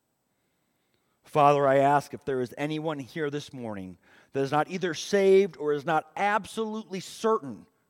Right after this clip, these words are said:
that their eternal security is placed in you, please give them the courage to ask someone how they can know you. Please, Lord,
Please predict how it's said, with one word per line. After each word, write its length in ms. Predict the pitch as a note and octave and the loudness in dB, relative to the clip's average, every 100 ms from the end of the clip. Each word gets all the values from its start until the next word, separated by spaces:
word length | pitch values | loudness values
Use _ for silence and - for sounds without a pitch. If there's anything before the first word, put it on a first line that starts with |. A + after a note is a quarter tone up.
| _ | _
that 140 | B2+ | -10
their 160 | - C3 | -6 -8
eternal 420 | B2+ - F#3+ F#3+ | -8 -8 -8 -6
security 580 | F3+ D3 - E3+ D3 B2 | -8 -14 -12 -8 -6 -6
is 120 | A2 | -8
placed 380 | - C#3 A#2 - | -8 -10 -10 -12
in 140 | A2+ | -12
you, 280 | A2 F#2+ E2+ _ _ _ _ _ _ _ _ _ _ | -10 -10 -12 _ _ _ _ _ _ _ _ _ _
please 320 | - E3 A#2+ | -6 -4 -4
give 280 | B2+ A2+ G#2 | -4 -4 -4
them 240 | A2+ G#2 | -8 -8
the 80 | F#2 | -12
courage 520 | - - A#2+ G#2+ - | -16 -12 -8 -8 -10
to 120 | - | -10
ask 240 | G#2+ G2+ - | -8 -8 -12
someone 220 | F#2+ F#2 | -16 -14
how 120 | F#2 | -12
they 140 | F2 | -14
can 200 | F2+ F2+ | -14 -18
know 180 | E2+ E2+ F2 | -18 -20 -20
you. 200 | F2 _ _ _ _ _ _ _ _ _ _ _ _ _ _ _ _ _ _ | -20 _ _ _ _ _ _ _ _ _ _ _ _ _ _ _ _ _ _
Please, 380 | - C#3 A#2 - | -8 -4 -4 -8
Lord, 280 | F2 E2 - | -18 -18 -18